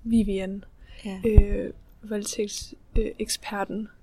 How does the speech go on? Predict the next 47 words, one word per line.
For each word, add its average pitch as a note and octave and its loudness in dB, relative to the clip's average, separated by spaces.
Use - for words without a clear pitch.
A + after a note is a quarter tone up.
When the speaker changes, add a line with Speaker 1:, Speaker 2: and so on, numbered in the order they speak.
Speaker 1:
der G#3 -6
forklarede - -8
og - -14
fortalte - -6
om F#3+ -4
hendes G#3+ -2
oplevelse, - -6
hvor - 0
de G3 -2
så - -4
byttede - -4
rundt A3 -4
på - -8
den. - -10
Og A3 -6
den A3+ 4
synes G#3 0
jeg G3 0
ligesom, G3 -8
den G3 -2
var G3 -2
med F#3+ -4
til G3+ -6
at G3 -4
understrege G#3+ -4
det. - -8
Og G#3+ -4
jeg G3+ 0
tror A#3+ -6
måske A3+ -2
også, A3 -6
den A3 -4
er G#3+ -6
vigtig, A#3+ -6
fordi G#3+ -4
jeg G#3 -2
tror - -2
også, G3 -2
at - -8
det A3 2
på A3 -2
en G#3 2
måde G#3+ 0
måske A3 -2
er G3+ 0
sådan G#3 -4
meget G3+ -2